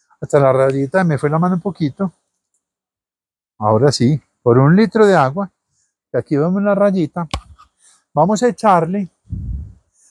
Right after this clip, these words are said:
diez centímetros de cada uno de ellos. Entonces, diez centímetros, entonces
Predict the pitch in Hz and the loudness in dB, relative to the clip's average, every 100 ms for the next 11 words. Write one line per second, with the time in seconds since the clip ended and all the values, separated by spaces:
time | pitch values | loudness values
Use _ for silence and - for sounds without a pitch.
0 | _ - 139 139 175 208 185 240 214 185 | _ -10 -8 -2 0 0 -2 -2 -4 -4
1 | - 233 214 208 196 170 156 - 156 151 | 0 2 2 0 0 0 0 0 2 4
2 | 165 175 170 180 143 156 127 92 - _ | 2 2 0 -2 0 -2 -4 -8 -18 _
3 | _ _ _ _ _ _ _ - 131 120 | _ _ _ _ _ _ _ -12 -12 -6
4 | 135 110 131 160 - _ _ _ _ _ | -6 -4 -4 -6 -10 _ _ _ _ _
5 | - 143 139 208 190 247 208 185 196 214 | 2 2 4 2 0 0 2 2 0 -2
6 | 202 _ _ _ 147 135 143 120 160 165 | -2 _ _ _ -6 0 0 2 0 0